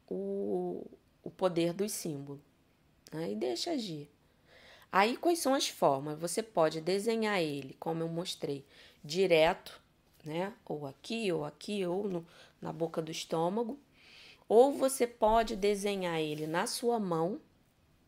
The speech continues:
Desenhou na mão, você vai sentir. Eu gosto muito de fazer da seguinte forma. Eu sou destra, então eu escrevo com a mão direita, a maioria das coisas que eu faço é com a mão direita.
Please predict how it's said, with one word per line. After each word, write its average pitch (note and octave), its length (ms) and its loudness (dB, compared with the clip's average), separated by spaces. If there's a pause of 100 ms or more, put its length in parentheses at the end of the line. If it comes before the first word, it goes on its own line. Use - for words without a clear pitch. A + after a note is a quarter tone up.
(640)
Desenhou F#3+ 540 0
na F#3 160 0
mão, D#3+ 400 -2
você G#3 300 -4
vai E3+ 160 0
sentir. F#3 680 -8 (680)
Eu A3+ 160 10
gosto A3 420 0
muito F3 720 -4
de D#3+ 200 -8
fazer F3 320 0
da F#3 100 -2
seguinte F#3 500 -6
forma. D3 560 -12 (1080)
Eu A3 360 4 (460)
sou G3+ 320 -2
destra, - 580 -2 (320)
então E3+ 340 -4
eu A3+ 80 0
escrevo C#3+ 400 -4
com - 100 -10
a - 20 -4
mão D3+ 180 -4
direita, F#3 460 0
a D#3 60 -4
maioria D#3 360 -2
das F#3 240 -4
coisas E3 320 -6
que - 120 -8
eu G3 80 -4
faço F3+ 580 -2
é G#3+ 160 0
com B3+ 120 -8
a - 20 -4
mão F3 260 -4
direita. D3+ 500 -8